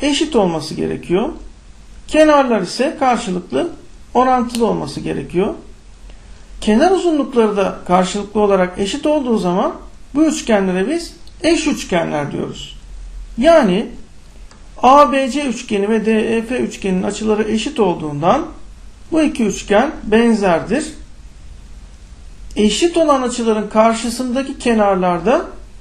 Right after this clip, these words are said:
orantılıdır. Buradaki açılara A B C dersem burası A, B, C olmak üzere.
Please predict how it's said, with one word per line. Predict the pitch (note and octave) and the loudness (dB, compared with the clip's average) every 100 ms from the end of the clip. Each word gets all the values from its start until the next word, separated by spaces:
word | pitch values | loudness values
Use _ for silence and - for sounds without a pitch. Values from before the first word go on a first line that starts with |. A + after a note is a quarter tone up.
| - - | -18 0
orantılıdır. | A#3+ A#3+ A3+ A3 A3 G3+ E3+ B2+ - - - - - - - - - | 6 8 8 4 2 0 0 -6 -12 -18 -16 -16 -16 -18 -20 -12 -2
Buradaki | C#4 C4+ C4 | 0 0 2
açılara | B3 B3 A3+ A3+ A3 A3 | 0 0 0 2 2 2
A | G#3 G3+ G#3+ A3 - - - | 4 6 6 4 -6 -18 -16
B | - F#3 G3+ G3 G3 - - F3+ | -6 -2 0 -2 -6 -12 -12 -4
C | F3+ G3 F#3 | 0 0 2
dersem | D3 C#3 - A3+ A#3+ A#3+ - - - - - - - - - - - - - - | -2 -2 -2 0 0 -6 -14 -18 -18 -20 -20 -20 -20 -20 -20 -18 -18 -16 -12 -2
burası | G#3+ G#3+ - G#3 G3 - - | 0 0 0 -4 -4 -6 0
A, | F3+ E3+ F#3 - - - - - - - - | 4 4 0 -8 -20 -20 -20 -20 -20 -20 -14
B, | F#3 F#3 G3 G#3 F#3 | -4 0 0 -2 -4
C | G3+ G3 | -2 -2
olmak | D#3+ D3 C#3+ | -2 -6 -10
üzere. | - D3+ F3 B3+ | -6 -4 -2 -4